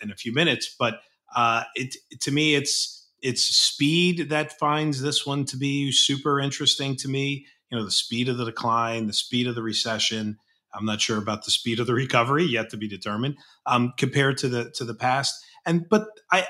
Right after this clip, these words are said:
I do think that, um, uh, you know, financial markets,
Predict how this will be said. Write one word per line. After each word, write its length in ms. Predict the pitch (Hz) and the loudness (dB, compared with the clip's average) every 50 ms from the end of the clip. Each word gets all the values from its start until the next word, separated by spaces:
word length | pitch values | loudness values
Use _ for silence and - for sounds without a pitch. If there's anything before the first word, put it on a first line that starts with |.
| - | 0
I 80 | - 190 | 0 0
do 260 | 175 - 262 269 285 | 0 2 2 2 2
think 320 | 285 - 233 202 185 175 - | 2 4 2 2 2 2 0
that, 360 | 151 147 143 139 135 - - _ - | 2 4 4 2 2 -2 -8 _ -2
um, 500 | 135 127 127 123 120 120 117 117 113 110 _ _ _ _ _ _ - - - - | 2 2 2 4 2 0 -2 -4 -6 -10 _ _ _ _ _ _ -20 -16 -6 -2
uh, 400 | 123 117 117 113 113 110 107 110 - | 0 2 2 2 2 0 0 -2 -2
you 80 | 139 131 | -2 -2
know, 80 | 120 117 | -2 -2
financial 580 | - 139 131 131 127 131 143 156 - - 147 | 0 0 0 2 2 2 0 0 0 0 0
markets, 1000 | 131 135 156 190 190 - - 120 110 110 110 110 - - - - - - - | 2 4 6 4 4 4 0 -4 -4 -4 -4 -2 -2 -2 -2 -2 -6 -10 -18